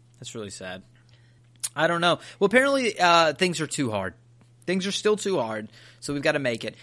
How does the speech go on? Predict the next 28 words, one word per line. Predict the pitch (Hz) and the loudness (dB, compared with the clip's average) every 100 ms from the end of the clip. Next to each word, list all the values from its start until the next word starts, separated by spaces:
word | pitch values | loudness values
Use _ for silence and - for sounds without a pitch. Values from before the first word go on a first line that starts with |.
| - - | -12 -6
And | 165 | 0
then | 175 170 165 160 | 4 4 2 -4
you | 139 175 262 | -6 -2 0
had | 240 254 | 2 0
the | 277 277 | 2 4
other | 330 294 | 4 2
point, | - 180 165 175 - | -4 -2 0 0 -4
which | 143 156 160 | -4 -2 0
I'm | 147 185 | 0 0
in | 240 | -2
the | 247 | -2
same | 262 247 | -2 -2
boat | 185 233 - | 0 0 0
with | 165 | -4
you. | 131 131 131 123 | -4 -4 -6 -6
It's | 143 - | -8 -2
so | 185 | -2
wonderful | 214 240 277 220 - 170 156 | 0 -2 -4 -8 -4 -4 -2
that | 139 143 139 - | 0 0 0 -2
our | 131 | -2
Beast | 120 185 - | -2 -6 -6
Tribe | - 175 151 | -2 0 -2
quest | - 151 147 151 | -2 -2 -2 -6
here | 143 127 127 123 - - _ - | -4 -2 -2 -6 -12 -20 _ -4
is, | 139 135 135 131 127 120 - - | 0 2 2 0 -2 -4 -6 -6
uh, | 120 117 113 101 | -4 -2 -4 -6
gathering, | 117 123 139 175 143 117 117 117 113 - | -4 -2 2 2 2 0 -2 -4 -6 -8
because | 120 139 123 117 | -6 0 0 -2